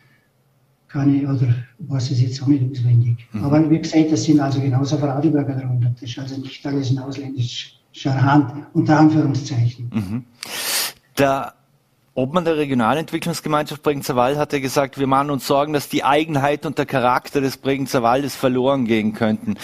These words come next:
Speaker 2: Können Sie diese Sorge nicht teilen, ob der sehr großen Bautätigkeit doch auch bei Ihnen, dass, äh, dass das irgendwo nachvollziehbar ist auch?
Speaker 1: Ich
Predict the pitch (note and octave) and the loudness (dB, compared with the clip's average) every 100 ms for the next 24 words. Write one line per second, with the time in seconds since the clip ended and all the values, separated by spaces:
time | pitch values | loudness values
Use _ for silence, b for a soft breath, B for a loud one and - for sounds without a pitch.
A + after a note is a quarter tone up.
0 | B B B C#3 C#3+ D3 D3+ D3+ D#3+ C#3 | B B B -2 -2 -2 -2 2 0 0
1 | A#2+ - C#3+ C#3 D3 C#3+ B2 C3+ D#3 - | -8 -2 2 2 2 -2 -2 -2 -2 -2
2 | - A2+ A#2+ D3 D#3 - C3 - C3 B2+ | 0 0 0 -2 -8 -6 -6 -2 0 0
3 | A#2+ - _ _ _ _ _ _ _ - | -2 -12 _ _ _ _ _ _ _ -4
4 | B2+ B2 C3+ - A#2+ A#2 C#3 D3 C#3+ D3 | -2 -2 -4 -4 -2 0 0 -6 -6 -4
5 | D3 C#3 C#3+ C#3 C#3 - C3+ C#3 D3 C3+ | -2 -2 -6 -4 -6 -4 -6 -4 -4 -4
6 | C3+ C3 B2+ C3 C3 - - - C3+ - | -2 -2 0 -2 -6 -6 -14 -10 -8 -6
7 | C3 B2+ A#2+ C3 C#3+ C3+ C#3+ C3 C3 - | -6 -2 -2 -2 -4 -6 -4 -4 -6 -6
8 | D3 - _ _ _ _ _ _ _ _ | -8 -8 _ _ _ _ _ _ _ _
9 | b b b _ _ _ _ _ _ - | b b b _ _ _ _ _ _ -4
10 | D#3+ - | -4 -4